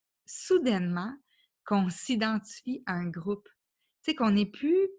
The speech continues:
une personne différente, donc, entre guillemets, « à part », mais qu'on devient partie d'un groupe qui sont les Third Culture Kids. C'est fascinant,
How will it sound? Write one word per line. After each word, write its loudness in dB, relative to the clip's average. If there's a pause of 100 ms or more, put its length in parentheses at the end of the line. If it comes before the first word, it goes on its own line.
une -2
personne 0
différente, -2
donc, 2 (840)
entre 0
guillemets, « 0
à 0
part », -4 (540)
mais 4
qu'on 4
devient 6
partie 2
d'un 8
groupe 4
qui -4
sont 6
les 4
Third 4
Culture 2
Kids. 2
C'est 4
fascinant, -2